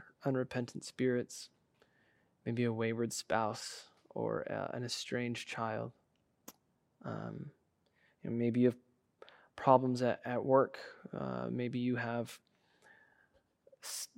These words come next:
substance abuse, uh, abuse issues or a gambling problem. Your finances are out of control. Maybe you are suffering at the hands of somebody else's disorder, somebody else's, um, you know, s-,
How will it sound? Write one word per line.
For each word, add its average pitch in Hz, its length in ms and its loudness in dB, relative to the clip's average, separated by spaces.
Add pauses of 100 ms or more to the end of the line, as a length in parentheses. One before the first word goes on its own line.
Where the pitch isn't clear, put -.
(800)
substance - 640 0
abuse, 120 400 -4
uh, - 380 -2
abuse 135 440 4
issues 117 380 -2
or 101 160 0
a 120 60 0
gambling 135 600 2
problem. 127 380 -2
Your 123 240 -6
finances 139 760 -2
are 127 80 0
out 127 140 2
of 127 60 0
control. 127 520 4 (400)
Maybe 151 380 10
you 135 300 8
are 135 80 8
suffering 123 500 0
at 110 80 -2
the 110 80 -4
hands 123 460 -2
of 131 60 -8
somebody 127 300 2
else's 127 400 0
disorder, - 600 -6 (380)
somebody 131 320 2
else's, 123 520 -2 (580)
um, 50 240 -8 (140)
you - 100 -8
know, 50 160 -8 (640)
s-, - 220 -12